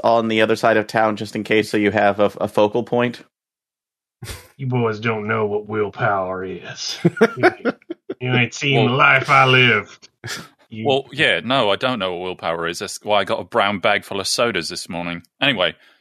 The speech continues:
Speaker 3: uh, we going together? We splitting?
Speaker 2: Listen, what are you drinking that surge for?
Speaker 3: For my health.
Speaker 1: Oh, you really should be going back to the sarsaparilla. That's at least a,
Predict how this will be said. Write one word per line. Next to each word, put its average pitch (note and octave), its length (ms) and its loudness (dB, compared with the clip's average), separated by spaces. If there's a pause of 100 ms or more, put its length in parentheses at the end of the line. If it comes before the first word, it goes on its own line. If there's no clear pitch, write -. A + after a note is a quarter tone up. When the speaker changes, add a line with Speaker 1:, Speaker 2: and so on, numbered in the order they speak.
(260)
Speaker 3:
uh, G2 160 0
we B2+ 120 -2
going C#3+ 180 2
together? D3+ 380 2
We C#3 100 -4
splitting? G2 420 -6 (680)
Speaker 2:
Listen, C3+ 260 0 (1400)
what - 80 -20
are - 40 -14
you F3 60 -12
drinking G3 280 -4
that G3 180 0
surge F#3 360 4
for? B2+ 460 -4 (1500)
Speaker 3:
For - 280 -10
my C3 220 -4
health. A#2 480 -16 (540)
Speaker 1:
Oh, F3+ 140 2
you F#3 180 0
really F#3 300 2
should D#3+ 200 -6
be D3+ 80 2
going C3+ 240 2
back B2 220 2
to B2 80 -8
the A#2 100 -4
sarsaparilla. G2+ 880 4
That's D3 340 0
at D3 140 2
least B2+ 500 -4
a, - 80 0